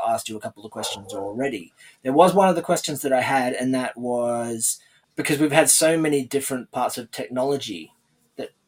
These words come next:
have, you know, flip phones and, uh, tablets and laptops, all that sort of stuff that have sort of already appeared in the earlier versions of Star Trek, and now we have in reality.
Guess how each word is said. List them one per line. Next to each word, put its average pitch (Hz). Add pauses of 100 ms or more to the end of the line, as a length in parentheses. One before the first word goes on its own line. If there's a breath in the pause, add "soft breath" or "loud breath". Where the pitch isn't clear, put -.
(160)
have, 131
you 131
know, 113
flip -
phones 117
and, 107 (280 soft breath)
uh, -
tablets 151
and 110
laptops, 143
all 147
that 131
sort 135
of 127
stuff 131
that 135 (400 soft breath)
have 139
sort 226
of 196
already 160
appeared 175
in 123
the 120
earlier 127
versions 113
of 107
Star 156
Trek, -
and 113
now 123
we 120
have 120
in 120
reality. 113